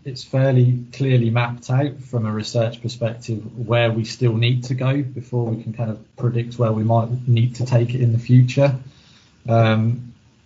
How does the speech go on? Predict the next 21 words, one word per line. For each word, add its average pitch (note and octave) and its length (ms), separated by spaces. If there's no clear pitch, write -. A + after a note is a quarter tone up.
you A2+ 140
know, A2 220
th-, B2+ 300
this B2+ 220
three-year A#2+ 500
review A#2+ 380
period, A2 580
it - 60
actually C#3+ 360
gives A#2 300
us, A2 300
uh, A2 320
a A#2+ 60
nice A#2 320
bit B2+ 160
of A#2+ 80
time A2+ 340
to A#2 140
really A2 200
just A2 220
keep A#2+ 400